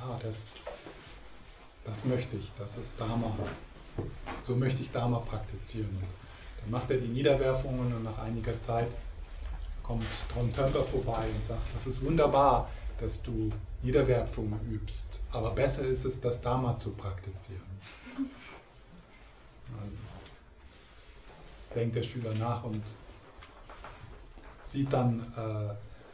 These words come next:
Mönche studieren, die Texte studieren und dann denkt er, "Ah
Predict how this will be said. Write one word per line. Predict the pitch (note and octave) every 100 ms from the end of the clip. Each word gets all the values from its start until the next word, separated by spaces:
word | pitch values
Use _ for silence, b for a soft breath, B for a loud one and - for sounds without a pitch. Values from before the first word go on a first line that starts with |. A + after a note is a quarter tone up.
| -
Mönche | B2 D#3 D#3+
studieren, | C3+ - A#2+ - D#3+ B2+ G2 F#2
die | G#2
Texte | A2 B2+ - -
studieren | - - G2+ G2 F#2+ F#2+
und | F#2+
dann | G2
denkt | F#2+ G2 G#2
er, | -
"Ah | A#2